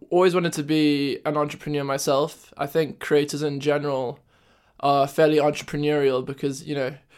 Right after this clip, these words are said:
usually they're, you know, a one-person band doing the editing, doing the uploading, trying to source brand deals un-, until they get a manager, manager or something like that. So always been a quite entrepreneurial and, and felt that if I could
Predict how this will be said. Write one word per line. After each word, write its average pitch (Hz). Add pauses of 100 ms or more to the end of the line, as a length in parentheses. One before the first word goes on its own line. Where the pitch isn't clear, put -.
(520)
usually 175
they're, 151 (160)
you -
know, 143
a 147
one-person 151
band 139 (520)
doing 143
the 147
editing, 139
doing 147
the 147
uploading, 139
trying 147
to 143
source 147
brand 147
deals 135
un-, 135
until 156
they 147
get 139
a 135
manager, 135 (140)
manager 135
or 123
something 123
like 113
that. 127
So 170 (220)
always 214
been 196
a 185
quite 170
entrepreneurial 147
and, 139
and 143
felt 147
that 147
if 156
I 151
could 143